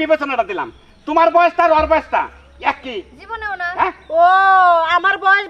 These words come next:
Speaker 3: বেশি, ওর বয়স কম দেয়া, ওর কাছে বিট বাড়া নিবা না, আমার কাছে নিবা। ঠিক আছে, আগামী সপ্তাহ আটের দিনকে আমি থ্রি পিস পরে আমুনি।
Speaker 1: থ্রি পিস কে? তোমার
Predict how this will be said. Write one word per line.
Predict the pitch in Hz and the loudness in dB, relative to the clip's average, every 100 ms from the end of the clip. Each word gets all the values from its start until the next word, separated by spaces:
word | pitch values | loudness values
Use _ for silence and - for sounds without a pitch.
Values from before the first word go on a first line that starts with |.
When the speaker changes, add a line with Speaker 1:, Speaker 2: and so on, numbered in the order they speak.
| 403 | -10
Speaker 3:
বেশি, | 403 359 392 392 | -12 -12 -6 0
ওর | 359 359 | 0 0
বয়স | 381 392 - | -2 -4 -4
কম | 392 381 359 | -6 -4 -2
দেয়া, | 349 349 403 427 - 349 | -2 0 -2 -2 -8 0
ওর | 359 370 | 2 0
কাছে | 370 392 | -4 -8
বিট | 359 339 | -10 -4
বাড়া | 381 370 | -2 0
নিবা | 370 381 | -2 -2
না, | 392 | 0
আমার | 370 349 | -2 -2
কাছে | 349 349 302 | -8 -10 -6
নিবা। | 285 262 - - - | -2 -2 -4 -16 -6
ঠিক | - 453 | -2 -2
আছে, | 415 359 320 - _ - | 0 0 0 -4 _ -4
আগামী | 392 440 453 480 | -2 0 -2 0
সপ্তাহ | 415 - 415 | 0 2 0
আটের | 392 440 392 | 2 -2 -6
দিনকে | 403 370 403 427 | -8 -4 -2 -2
আমি | 370 - | -4 -8
থ্রি | 427 349 | -8 -8
পিস | 359 370 | -12 -4
পরে | 330 294 | 0 0
আমুনি। | 262 240 208 - | -4 -12 -16 -2
Speaker 1:
থ্রি | 330 349 302 | 2 2 2
পিস | 403 - | 0 2
কে? | 285 196 - - 269 | 2 2 -4 -4 0
তোমার | 294 | 2